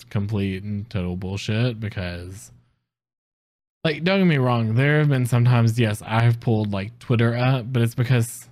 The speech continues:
you get a notification for something and you're like, "What is this about?" And you go on there a couple of seconds, look at it, and then you put it away. Like, you get off of it. Like, I'm not gonna spend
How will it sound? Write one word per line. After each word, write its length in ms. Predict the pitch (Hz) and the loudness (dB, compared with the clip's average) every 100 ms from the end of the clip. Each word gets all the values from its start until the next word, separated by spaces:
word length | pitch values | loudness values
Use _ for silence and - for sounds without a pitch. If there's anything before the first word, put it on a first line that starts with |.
| _ | _
you 140 | 120 131 | 0 2
get 140 | 139 | 2
a 60 | 131 | 2
notification 760 | 123 117 110 - 107 107 110 | 2 2 -2 0 -2 0 -2
for 120 | 117 | 0
something 580 | 117 120 120 135 135 123 | 2 2 2 0 0 -2
and 120 | 113 113 | -2 0
you're 140 | 110 | 0
like, 280 | 107 92 87 _ _ _ _ _ _ _ _ _ _ _ _ _ _ _ | 0 -2 -8 _ _ _ _ _ _ _ _ _ _ _ _ _ _ _
"What 140 | - 107 | 0 0
is 120 | 104 | 2
this 200 | 107 - | -2 -4
about?" 420 | 95 90 85 87 - | -4 -4 -6 -10 -8
And 320 | 110 107 107 | -2 0 2
you 360 | 107 110 107 107 | 2 4 2 2
go 200 | 123 131 | 2 2
on 200 | 127 127 | 2 2
there 340 | 117 107 - | 2 0 -4
a 260 | - - - | -14 -20 -4
couple 280 | 131 120 117 | 0 2 2
of 60 | 113 | 2
seconds, 720 | 101 - 95 92 90 - - - _ _ _ _ _ _ _ _ - - - | -2 -2 -4 -4 -10 -20 -20 -20 _ _ _ _ _ _ _ _ -20 -16 -2
look 240 | 123 117 | 0 2
at 180 | 117 117 | 2 2
it, 240 | 113 110 - | 2 0 0
and 140 | 117 | 2
then 120 | 113 | 4
you 120 | 110 | 4
put 140 | 107 110 | 2 0
it 100 | 101 | 0
away. 540 | 95 85 90 98 107 107 - | -2 -4 -6 -6 -6 -6 -4
Like, 240 | 117 107 | -4 0
you 220 | 113 107 120 _ | 0 -2 -4 _
get 140 | 117 101 | -2 0
off 280 | 95 95 | -2 -4
of 160 | 90 92 | -8 -8
it. 220 | 92 98 - - - - - | -10 -12 -16 -20 -20 -20 -10
Like, 160 | 113 113 | -2 2
I'm 120 | 123 | 4
not 180 | 135 123 | 2 2
gonna 200 | 127 123 | 2 0
spend 580 | - - 117 110 104 | 0 0 2 2 0